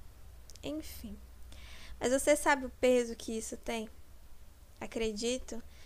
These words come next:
que muitas vezes, quando você se comparava, você sentiu esse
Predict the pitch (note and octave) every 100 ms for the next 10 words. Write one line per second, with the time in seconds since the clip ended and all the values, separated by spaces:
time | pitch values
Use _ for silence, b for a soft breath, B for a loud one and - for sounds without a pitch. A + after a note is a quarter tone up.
0 | B - A#3 B3+ D4 C4+ A#3+ A3+ A#3+ B3+
1 | A#3 B3 A3 G#3+ A3 A#3 A3 - A3+ A3
2 | A3 A3 A#3 B3 C4+ C#4 D#4 - G#4+ G#4
3 | C4 G#3 G#3